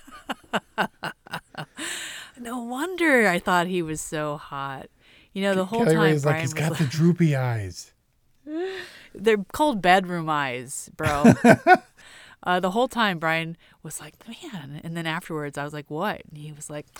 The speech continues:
Speaker 1: "Where was Halle Berry?"
Speaker 2: Right. <laughs> That's the racist part. That's definitely inappropriate.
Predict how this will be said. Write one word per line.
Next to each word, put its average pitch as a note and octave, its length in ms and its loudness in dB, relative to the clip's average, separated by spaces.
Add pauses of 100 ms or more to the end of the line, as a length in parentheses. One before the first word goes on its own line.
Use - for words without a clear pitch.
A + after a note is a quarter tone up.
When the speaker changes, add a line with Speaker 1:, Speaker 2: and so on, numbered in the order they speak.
(340)
Speaker 1:
"Where G#3+ 320 -8
was D4+ 180 -4
Halle C4+ 300 -8
Berry?" C4+ 640 -10 (180)
Speaker 2:
Right. C3 560 2
<laughs> - 1800 -4
That's D#3+ 460 2
the - 160 -4
racist C3 540 0
part. G2 320 -4 (440)
That's C#3+ 360 0
definitely C#3 640 2
inappropriate. A2 760 -4